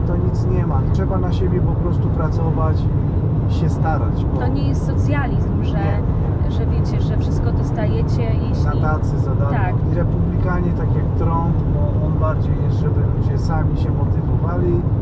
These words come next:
Speaker 1: otwierali swoje biznesy. Jak jesteś sprytny, to na początku się przyjeżdża,
Speaker 2: Tak.
Speaker 1: jest ciężko o pracę, y, nowe miejsce, nowi ludzie, nowe układy, nowe systemy, więc te prace są na początku, te, te dochody nie są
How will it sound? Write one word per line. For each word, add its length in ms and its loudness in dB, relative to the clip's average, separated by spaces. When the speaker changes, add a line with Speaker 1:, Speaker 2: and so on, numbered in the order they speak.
Speaker 1:
otwierali 500 0
swoje 340 0
biznesy. 600 0
Jak 160 2
jesteś 280 0
sprytny, 540 0
to 80 0
na 120 0
początku 400 -2
się 100 0
przyjeżdża, 460 0
Speaker 2:
Tak. 100 0
Speaker 1:
jest 180 -2
ciężko 320 0
o 20 0
pracę, 320 0
y, 800 0
nowe 220 0
miejsce, 480 0
nowi 280 0
ludzie, 360 0
nowe 220 0
układy, 580 0
nowe 180 -2
systemy, 520 0
więc 200 -2
te 100 0
prace 380 0
są 220 0
na 80 0
początku, 520 0
te, 80 0
te 100 -2
dochody 340 0
nie 160 0
są 120 -2